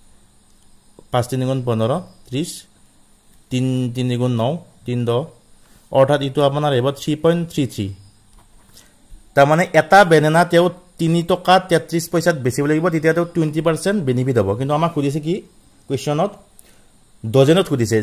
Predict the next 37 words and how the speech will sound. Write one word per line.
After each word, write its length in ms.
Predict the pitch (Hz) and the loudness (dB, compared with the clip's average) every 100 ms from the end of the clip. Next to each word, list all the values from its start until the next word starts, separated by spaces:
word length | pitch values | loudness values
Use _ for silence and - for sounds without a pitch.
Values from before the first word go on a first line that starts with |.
| 113 | -2
যে 60 | 139 | -4
কিমান 260 | 165 180 190 131 110 | 0 2 2 0 -2
ড-, 160 | 127 131 117 | -4 -4 0
ডজনত 360 | 123 131 156 147 | 2 2 0 -2
বেচিব 200 | 120 131 120 | -4 -2 0
লাগিব, 180 | 107 98 92 - | 0 0 -4 -6
ঠিক 120 | - 175 | -4 -2
আছে? 180 | 170 123 95 - | -2 -2 -4 -6
তো 60 | 156 147 | -2 2
ডজন 240 | 117 120 170 | 2 2 2
মানে 120 | 185 180 | 0 0
কি? 60 | 175 | 0
আমি 80 | 180 160 | 0 2
বাৰৰে 240 | - 147 151 | 4 2 2
পূৰণ 160 | 160 156 | 0 0
কৰি 100 | 160 156 | -4 -2
দিয়ক, 140 | 180 - - _ - _ _ | -6 -8 -20 _ -20 _ _
এপ্ৰক্সিমেটলি 680 | 131 - 175 170 160 156 147 139 - | -4 -2 -4 -2 -2 0 -2 -4 -2
থাৰ্টি 280 | 139 - 139 117 | -2 0 0 2
নাইন 160 | 107 104 | 0 0
আহিব, 160 | 95 92 90 - _ | -4 -6 -12 -20 _
থাৰ্টি 260 | 123 123 151 123 | -4 -2 -2 0
নাইন 120 | 120 120 | -2 0
পইণ্ট 180 | 160 277 - - - _ _ _ | -2 -2 -8 -20 -20 _ _ _
ছামথিং 320 | - 131 123 117 | -2 0 0 0
আহিব। 140 | 104 95 - | 0 0 2
অৰ্থাৎ 320 | 139 202 156 160 - - _ _ - - - | 2 2 -2 -2 -12 -20 _ _ -20 -12 -4
এইটো 220 | 123 143 156 | -2 0 0
আমি 140 | 127 147 202 | 0 -2 -4
যিহেতু 240 | 117 117 135 131 | -2 -2 0 -4
অপশ্যনত 360 | - 147 160 160 | -4 -4 -4 -2
আমাৰ 160 | 135 139 - | -2 -2 -2
ফৰ্টি 360 | 156 135 - 156 156 | -2 -2 -2 0 0
আছে, 140 | 151 135 | 0 -4
একদম 180 | 123 143 123 | -4 -2 -2
নিচেই 220 | 120 143 | 0 0
ওচৰত, 280 | 131 127 160 | 2 0 0